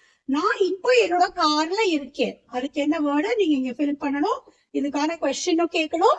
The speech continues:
இதுக்கான நெகட்டிவ் நீங்க தான் சொல்லணும். சரியா? இதுதான் உங்களோட எக்ஸர்சைஸ். ஆ, so உங்களுக்கு கிளாஸ் புரிஞ்சிருக்கும்னு நினைக்கிறேன். ஆ, கண்டிப்பா ஏதாவது டவுட்ஸ் இருந்தா எனக்கு கமெண்ட்ஸ்ல எழுதி அனுப்புங்க.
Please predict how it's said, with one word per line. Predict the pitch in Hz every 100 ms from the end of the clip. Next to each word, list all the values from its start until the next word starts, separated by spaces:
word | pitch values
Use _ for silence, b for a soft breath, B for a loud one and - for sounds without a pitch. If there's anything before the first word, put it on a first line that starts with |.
| -
இதுக்கான | 262 - 262 311 339
நெகட்டிவ் | 262 247 320 381 320
நீங்க | 226 208
தான் | 220 214
சொல்லணும். | 196 190 - _ _ _ _ -
சரியா? | 320 285 240
இதுதான் | 269 370 494
உங்களோட | 311 233 233 403
எக்ஸர்சைஸ். | 202 - 190 180 - - - _ _ b b b b 302
ஆ, | 302 302 302
so | 392 370
உங்களுக்கு | 339 302 320 330
கிளாஸ் | 311 370 415 403
புரிஞ்சிருக்கும்னு | 370 370 381 381 392 349
நினைக்கிறேன். | 269 285 269 302 - B B B B -
ஆ, | 302 302 285 311
கண்டிப்பா | 339 415 453 392
ஏதாவது | 349 370 311
டவுட்ஸ் | 285 392 427 381
இருந்தா | 339 359 381 359
எனக்கு | 311 269 262 269
கமெண்ட்ஸ்ல | 269 330 339 381 302
எழுதி | 302 359 311
அனுப்புங்க. | 269 254 262 269